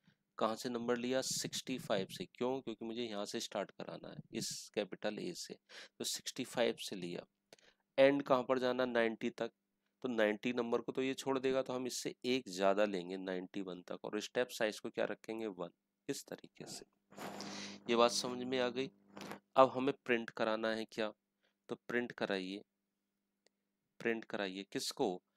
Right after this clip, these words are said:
आई को प्रिंट कराइए। तो अगर आप आई को प्रिंट कराएंगे, अगर आप आई को प्रिंट कराएंगे तो इसका जो आउटपुट आएगा, तो देखिए वो आउटपुट क्या आएगा, इसका आउटपुट आ जाएगा ऐसे सिक्सटी फ़ाइव,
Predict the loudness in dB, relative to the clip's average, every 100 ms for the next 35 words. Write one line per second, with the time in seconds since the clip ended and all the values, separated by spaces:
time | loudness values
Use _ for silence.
0 | _ -20 _ 6 6 6 -2 -2 0 -2
1 | -4 -8 -8 -8 -12 -8 -2 -2 6 6
2 | 6 4 4 2 -4 -4 -6 -4 0 0
3 | 0 -2 -4 -4 -8 _ _ _ _ _
4 | _ _ _ _ _ -20 -18 -10 0 4
5 | 4 2 4 4 6 0 -2 -4 -2 2
6 | 2 2 -2 -4 -6 -4 -6 0 0 0
7 | 2 4 2 -2 0 2 2 0 -4 -4
8 | -6 -4 -4 -6 0 2 2 -2 -8 -4
9 | -2 0 -2 -8 -14 _ _ _ _ -20
10 | -20 _ -6 0 6 6 4 0 2 2
11 | 4 2 2 0 0 0 -6 -8 -12 _
12 | _ -10 -6 -4 -6 -4 -6 -2 2 2
13 | 2